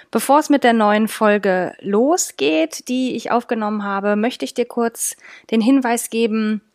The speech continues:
dass ich, äh, einen kleinen Fehler gemacht hat bei der Aufnahme. Ich habe nämlich das falsche Mikro ausgewählt und dadurch hört man immer mal,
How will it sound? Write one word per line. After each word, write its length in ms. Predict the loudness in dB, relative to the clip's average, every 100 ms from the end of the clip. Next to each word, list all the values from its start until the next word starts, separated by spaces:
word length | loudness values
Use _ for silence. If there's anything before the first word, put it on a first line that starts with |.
| _ _ -16 -12
dass 380 | -2 0 0 -2 2
ich, 520 | 4 4 0 -8 -8
äh, 60 |
einen 420 | -6 -4 -2 0 0
kleinen 240 | 2 2
Fehler 260 | 2 0 2
gemacht 380 | 0 -2 -4
hat 160 | -8 -4
bei 100 | -2
der 180 | 0 0
Aufnahme. 680 | -2 -4 -4 -4 -4 -6 -8 -18 -20 -8
Ich 100 | -2
habe 160 | 0
nämlich 300 | 0 -2 -4
das 180 | -6 -6
falsche 540 | -6 -2 -2 -2 -4 0
Mikro 640 | 2 0 -2 -2 2 2
ausgewählt 1000 | 2 0 0 -6 -2 0 0 0 -2 -4
und 240 | -6 -2
dadurch 760 | 0 0 0 0 2 2 -2 -12 -20 -20 _
hört 360 | 0 2 2 0
man 240 | -2 -2
immer 360 | -4 -4 -2 -2
mal, 560 | -2 0 0 0 -2